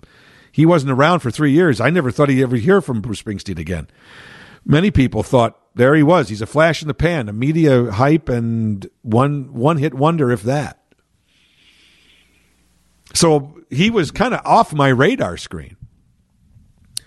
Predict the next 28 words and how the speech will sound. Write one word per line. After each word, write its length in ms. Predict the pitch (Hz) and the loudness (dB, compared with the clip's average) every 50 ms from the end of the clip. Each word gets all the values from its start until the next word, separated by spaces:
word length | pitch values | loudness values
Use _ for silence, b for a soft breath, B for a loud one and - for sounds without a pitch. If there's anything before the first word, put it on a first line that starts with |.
| B B B B | B B B B
But 120 | 151 135 | 0 2
then 140 | 175 185 160 | 2 0 0
three 200 | - 196 208 202 | 2 2 2 4
years 240 | 165 151 147 120 104 | 4 2 2 2 2
later, 260 | 151 202 262 214 156 | 2 2 2 2 0
in 60 | 131 | 0
nineteen 200 | 135 135 - 123 | 0 -2 -2 -4
seventy-eight, 520 | 107 - 143 123 117 117 143 208 254 226 - | -4 -2 -2 0 0 0 0 0 0 -2 -2
when 100 | 113 110 | -2 0
I 60 | 110 | 0
was 120 | 107 92 | -2 -2
a 40 | 95 | -4
freshman 400 | - - 156 165 - - 110 104 | -4 0 0 0 0 -2 -6 -6
in 60 | 95 | -4
high 140 | 104 160 254 | -4 -4 -4
school, 380 | - - - 90 85 90 - _ B B B B B B B B B B B B B B B B B B B B B B | -6 -6 -6 -6 -6 -6 -8 _ B B B B B B B B B B B B B B B B B B B B B B
my 180 | - 151 165 | 0 0 2
musical 420 | 156 151 190 190 - 165 - 147 127 | 0 0 -2 -2 -4 -6 -8 -10 -8
taste 360 | - - 185 208 190 - - | -4 -2 -2 -2 -2 -2 -2
had 140 | 143 101 - | -4 -4 -2
certainly 420 | - - 233 285 254 165 131 120 | 0 -2 -2 -2 -2 -4 -4 -4
changed 520 | 107 - - 240 339 349 277 151 113 - | -2 0 0 0 0 -2 -8 -8 -8 -6
in 100 | 110 101 | -6 -4
those 180 | 95 95 92 - | -4 -4 -6 -6
three 240 | - - 95 87 82 | -6 -8 -6 -6 -6
years. 220 | 80 80 80 78 | -6 -8 -6 -2
Those 180 | 104 175 185 180 | 0 0 2 2
were 120 | 180 135 | 2 0